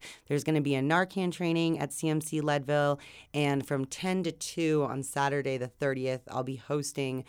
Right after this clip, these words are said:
some, not just Narcan training and education, but also if folks are interested in volunteering and learning more about volunteering in the community, we'll be doing that.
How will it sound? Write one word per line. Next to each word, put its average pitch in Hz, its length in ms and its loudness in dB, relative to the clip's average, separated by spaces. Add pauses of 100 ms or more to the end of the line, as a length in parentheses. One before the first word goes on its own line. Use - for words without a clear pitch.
(240)
some, 131 340 -2
not 143 240 0
just 175 160 -4
Narcan 151 380 0
training 147 340 0
and 127 80 -4
education, 175 520 -4
but 135 100 0
also 131 300 -2
if 123 80 -8
folks 123 240 -6
are 123 40 -8
interested 123 400 -10
in 120 140 -6
volunteering 180 720 -6
and 135 100 -4
learning 127 280 -4
more 127 340 -2 (320)
about 123 420 -2 (220)
volunteering 123 540 -4
in 120 80 -6
the 117 60 -8
community, 160 460 -2
we'll 139 120 0
be 127 160 -6
doing 120 380 -6
that. 160 360 -4